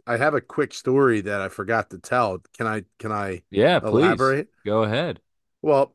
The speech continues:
Speaker 1: he stiff, uh, was obviously a childhood friend of ours.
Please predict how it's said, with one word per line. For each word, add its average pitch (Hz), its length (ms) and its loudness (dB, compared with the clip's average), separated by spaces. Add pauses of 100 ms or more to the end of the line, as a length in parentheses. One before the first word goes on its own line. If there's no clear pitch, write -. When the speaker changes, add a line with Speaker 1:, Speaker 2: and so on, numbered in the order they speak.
Speaker 1:
he 160 380 -4
stiff, 117 600 -2 (600)
uh, 113 420 2
was 104 480 -12 (520)
obviously 101 540 -2
a 87 80 -10
childhood 104 480 -2
friend 127 260 -4
of 92 120 -8
ours. 76 400 -16